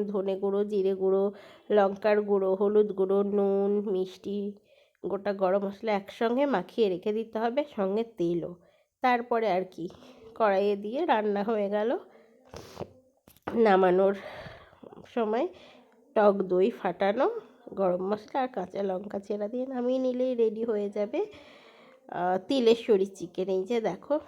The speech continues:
আর এটা কিন্তু ভাত, রুটি, পরোটা, বিরিয়ানি সঙ্গে কিন্তু দারুণ লাগে, নানের সঙ্গেও খুব ভালো যায়। আমরা রাতে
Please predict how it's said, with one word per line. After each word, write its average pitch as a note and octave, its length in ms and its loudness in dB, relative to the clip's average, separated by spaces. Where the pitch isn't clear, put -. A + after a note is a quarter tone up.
আর G3+ 100 0
এটা G#3+ 200 -2
কিন্তু A#3 340 -4
ভাত, G3+ 500 2
রুটি, G#3 580 -4
পরোটা, G#3 720 4
বিরিয়ানি G#3+ 640 4
সঙ্গে B3 300 4
কিন্তু C4+ 300 -6
দারুণ G#3+ 400 6
লাগে, G3+ 260 2
নানের A3+ 500 2
সঙ্গেও C#4+ 300 4
খুব D4+ 240 -2
ভালো F3 320 2
যায়। E3 280 -6
আমরা A3+ 420 0
রাতে A3+ 420 2